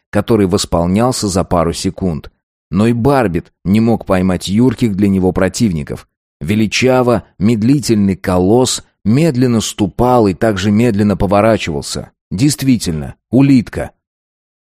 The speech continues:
«Впечатляет!» Видя мои расширенные от удивления глаза, поинтересовался Сушил. «Мощь завораживает», покивал головой, соглашаясь, и добавил:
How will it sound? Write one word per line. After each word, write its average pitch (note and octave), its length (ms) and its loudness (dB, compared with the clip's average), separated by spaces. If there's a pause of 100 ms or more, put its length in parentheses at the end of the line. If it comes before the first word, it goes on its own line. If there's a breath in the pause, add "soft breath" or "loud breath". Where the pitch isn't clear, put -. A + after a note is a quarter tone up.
(120)
«Впечатляет!» F#2+ 1500 -2 (540)
Видя C#3+ 400 0
мои C3 240 2
расширенные A2 720 2
от - 100 -8
удивления G#2+ 520 0
глаза, A2 460 2
поинтересовался G#2+ 840 0
Сушил. - 560 -2 (400)
«Мощь B2 540 0
завораживает», G2 1080 -4 (320)
покивал A2+ 400 0
головой, G#2 420 2
соглашаясь, G2+ 720 0
и G#2+ 40 -2
добавил: G2+ 520 0